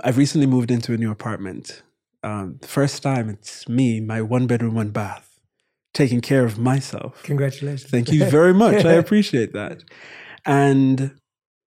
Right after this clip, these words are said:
Speaker 1: one of the things I had to ask myself recently is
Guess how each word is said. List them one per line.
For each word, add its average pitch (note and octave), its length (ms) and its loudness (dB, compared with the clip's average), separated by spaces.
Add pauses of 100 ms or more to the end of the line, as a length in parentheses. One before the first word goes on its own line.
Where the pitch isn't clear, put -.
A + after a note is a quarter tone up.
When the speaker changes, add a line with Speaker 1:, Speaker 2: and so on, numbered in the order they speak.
(180)
Speaker 1:
one E3+ 220 2
of G#3 100 0
the G3+ 100 2
things E3 280 0
I D#3 80 0
had C3+ 200 -2
to - 180 -10
ask F3 420 -4
myself A#2+ 720 -6
recently A#2+ 760 -4
is B2 680 -6